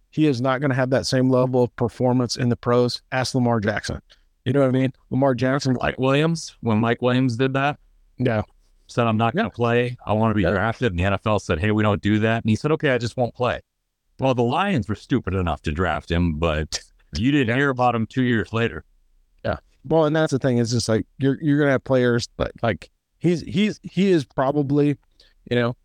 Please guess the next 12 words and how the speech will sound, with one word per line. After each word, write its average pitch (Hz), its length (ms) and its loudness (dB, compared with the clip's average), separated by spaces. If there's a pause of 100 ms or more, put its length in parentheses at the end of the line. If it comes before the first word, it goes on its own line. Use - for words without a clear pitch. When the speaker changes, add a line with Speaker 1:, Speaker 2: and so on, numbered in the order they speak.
(280)
Speaker 1:
kid 165 160 2
is 139 80 -2
probably 143 260 0
in 135 60 2
the 131 80 2
worst 127 240 0
position 123 380 0
in 117 80 2
college 113 260 0
football 104 320 -2
right 76 220 -4
now. - 200 -12